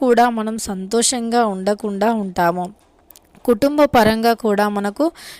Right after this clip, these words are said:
ఎన్నో సమస్యలు ఎదురవుతూ ఉంటాయి.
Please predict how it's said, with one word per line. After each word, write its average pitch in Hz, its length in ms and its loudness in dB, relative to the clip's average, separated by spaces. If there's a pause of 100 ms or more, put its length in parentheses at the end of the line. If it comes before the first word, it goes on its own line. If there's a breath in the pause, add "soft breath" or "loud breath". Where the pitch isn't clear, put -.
(140 loud breath)
ఎన్నో 226 340 2
సమస్యలు 220 680 0
ఎదురవుతూ 208 580 0
ఉంటాయి. 180 560 0